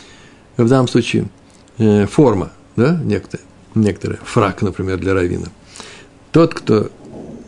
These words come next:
ну, тут нужно так перевести, кто привык облачаться в одеяние.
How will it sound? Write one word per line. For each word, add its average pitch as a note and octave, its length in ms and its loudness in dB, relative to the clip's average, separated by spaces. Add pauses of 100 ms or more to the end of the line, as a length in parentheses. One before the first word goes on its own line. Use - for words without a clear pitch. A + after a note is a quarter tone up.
(260)
ну, C3 140 2
тут B2+ 200 0
нужно C#3 200 4
так A#2 160 0
перевести, A2 300 0
кто B2+ 320 0 (260)
привык C#3+ 520 4
облачаться C3 680 0
в G#2+ 60 0
одеяние. A2 680 0